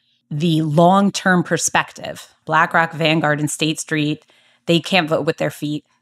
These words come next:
If your company is in an index, then they own you. So they take a really long-term view. And I think that's good. A lot of volatility that might otherwise be there.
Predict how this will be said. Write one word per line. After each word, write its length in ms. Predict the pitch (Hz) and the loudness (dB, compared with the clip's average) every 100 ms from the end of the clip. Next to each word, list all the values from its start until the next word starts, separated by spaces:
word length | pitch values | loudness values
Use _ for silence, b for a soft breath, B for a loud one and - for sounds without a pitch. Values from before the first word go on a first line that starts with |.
| - | -8
If 160 | 165 | -6
your 160 | 147 185 | -4 -4
company 600 | - 175 160 160 156 156 | -2 -2 0 0 0 0
is 180 | 160 147 | -4 -2
in 400 | 160 160 156 147 | -2 0 0 0
an 160 | 160 151 | -2 -2
index, 600 | 156 156 151 151 - - | -2 0 0 -2 -4 -6
then 320 | 156 151 143 | -2 0 0
they 200 | 151 151 | 0 -2
own 300 | 151 147 143 | -2 -2 -2
you. 280 | 151 143 151 _ _ | -4 -8 -14 _ _
So 360 | - 208 175 | 0 2 4
they 160 | 170 190 | 2 -2
take 180 | 226 240 | -2 -4
a 60 | |
really 280 | 220 208 208 | -2 -2 0
long-term 540 | 180 175 180 - 180 160 | 2 2 0 -2 -4 -2
view. 360 | 247 208 156 - - | 0 0 -2 -12 -6
And 180 | 175 165 | -2 -2
I 80 | 160 | -2
think 200 | 285 311 | -2 -2
that's 220 | 302 - | -4 -2
good. 380 | - 262 170 147 | 0 2 2 -4
A 180 | - | -2
lot 160 | 180 180 | 0 2
of 60 | 156 | 2
volatility 720 | 170 160 156 226 156 156 147 | 2 0 -2 -2 -2 -4 -4
that 160 | 156 | -2
might 220 | 156 160 - | 0 0 0
otherwise 480 | 180 175 156 151 - | 0 2 0 -2 -4
be 160 | 185 | -8
there. 380 | 165 156 151 156 | -6 -4 -4 -6